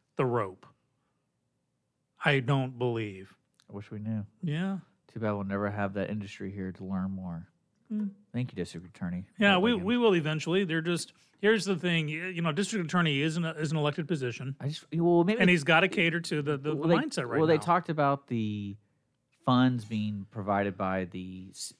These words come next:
Speaker 2: uh, civil se-, I can't pronounce his words. Civil seizure.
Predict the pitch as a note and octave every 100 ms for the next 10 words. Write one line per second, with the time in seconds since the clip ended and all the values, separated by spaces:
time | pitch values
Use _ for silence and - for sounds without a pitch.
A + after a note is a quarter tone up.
0 | G2+ F#2 G2+ G2+ A2+ - A2 G2+ - A2
1 | - - - - - D3+ _ - - -
2 | - B2+ G#2+ - - A#2+ A#2+ A#2+ A#2 -
3 | _ _ _ _ _ _ _ _ - -
4 | A2 G#2+ G#2 G2 F#2+